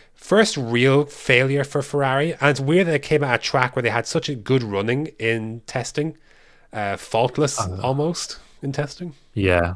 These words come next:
Speaker 2: I, I think it is mainly down to the temperatures. It seemed to be affecting a lot of the teams. Uh, I think that's probably a factor as, as to what happened there. So, I don't know. We'll, we'll see, but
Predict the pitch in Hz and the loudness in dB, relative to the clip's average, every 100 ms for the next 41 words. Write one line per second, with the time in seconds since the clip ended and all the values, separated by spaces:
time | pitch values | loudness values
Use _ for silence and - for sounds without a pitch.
0 | - 98 98 117 - 101 92 85 85 85 | -2 0 4 4 4 0 2 0 0 -2
1 | 90 82 80 85 82 80 76 85 78 80 | -2 -2 -2 -2 -2 -8 -8 -8 -8 -10
2 | 82 80 - - _ - 98 - 95 87 | -8 -8 -8 -14 _ -4 -2 0 -2 0
3 | 87 82 85 82 82 80 78 80 82 - | -2 0 -4 -2 -4 -4 -4 -6 -6 -6
4 | 80 78 78 - - _ _ _ 92 82 | -6 -8 -8 -10 -12 _ _ _ -6 -6
5 | 78 85 - 85 85 82 _ - _ _ | -4 -4 -4 -6 -8 -16 _ -20 _ _
6 | - 87 - - 90 90 82 80 - 80 | -4 -4 -4 0 0 2 -2 -2 -2 -2
7 | 78 87 78 73 85 - 90 90 92 - | -2 -4 -4 -6 -8 -8 -6 -4 -2 -2
8 | 78 82 78 78 - 80 78 78 80 _ | -2 -4 -4 -8 -10 -8 -8 -8 -10 _
9 | _ _ _ _ _ _ - - - - | _ _ _ _ _ _ -20 -20 -20 -20
10 | - - - - - - - 78 78 - | -20 -20 -20 -20 -20 -20 -12 -10 -10 -16
11 | - _ - 104 101 82 80 123 127 143 | -20 _ -6 0 2 2 -2 0 4 4
12 | 127 - 87 82 90 85 | 4 4 4 2 0 0